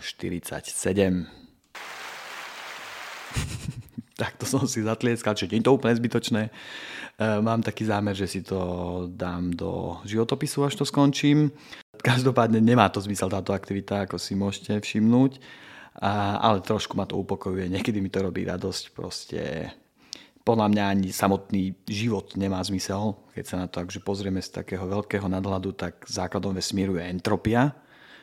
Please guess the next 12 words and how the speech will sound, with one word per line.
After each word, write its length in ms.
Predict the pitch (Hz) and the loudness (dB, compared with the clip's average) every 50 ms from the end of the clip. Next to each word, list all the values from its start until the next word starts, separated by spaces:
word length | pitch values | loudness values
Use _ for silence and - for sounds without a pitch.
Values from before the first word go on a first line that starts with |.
| - _ - | -20 _ -10
čiže 260 | - 101 98 95 92 | -8 -6 -4 -2 -2
neusporiadanosť 840 | 92 - 104 - - - - 107 107 107 98 101 101 98 107 104 - | -4 -4 -6 -8 -8 -4 -4 -2 -2 -2 -2 -2 0 0 -2 -2 -2
systému, 520 | 107 104 - - - 107 107 110 117 123 120 | -4 -6 -6 -2 0 2 4 4 4 4 2
ktorá 300 | - - 110 98 98 - | 0 -4 -4 -4 -4 -4
sa 100 | - 98 | -6 -6
zväčšuje. 640 | 98 98 92 85 - - - - 117 131 147 160 151 - - - - - - - - _ _ _ - | -6 -6 -6 -8 -8 -8 -6 -4 -2 -2 -2 -2 -4 -6 -16 -20 -20 -20 -20 -20 -20 _ _ _ -4
A 240 | 98 98 92 92 92 | -2 -2 -2 -2 -2
samotný 380 | - - 139 151 143 - 131 113 | 0 2 2 2 4 4 4 2
život 480 | 110 120 131 131 143 143 143 - - - _ _ - | 4 4 4 6 4 4 2 -2 -16 -20 _ _ -4
je 140 | 117 123 113 | -2 -2 0
vlastne 580 | - 131 131 - - 143 139 139 135 - - | 2 0 0 0 2 4 6 6 6 6 4
opak. 480 | - 135 - - - - - - - | 2 2 2 2 -4 -4 -6 -10 -12